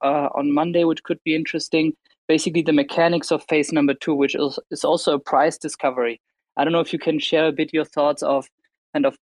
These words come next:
what will happen in phase two and also after the launch, right? So probably a lot of people are a bit afraid. In the last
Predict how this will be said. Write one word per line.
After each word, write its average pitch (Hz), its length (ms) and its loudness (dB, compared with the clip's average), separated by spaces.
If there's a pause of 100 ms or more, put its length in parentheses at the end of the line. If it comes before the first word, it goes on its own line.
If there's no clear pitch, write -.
what 160 200 -2
will 151 140 0
happen 175 340 -2
in 196 160 -4
phase 180 320 -4
two 185 240 -2
and 160 140 0
also 156 400 0 (200)
after 156 360 0
the 147 100 -2
launch, 120 400 0
right? 131 220 0
So 135 280 -2 (360)
probably 175 600 2
a - 80 -6
lot 160 120 0
of 165 120 -4
people 165 360 -4
are 143 300 0
a 147 60 -4
bit 170 180 -4
afraid. 170 460 0
In 165 60 -8
the 156 80 -4
last 143 380 -2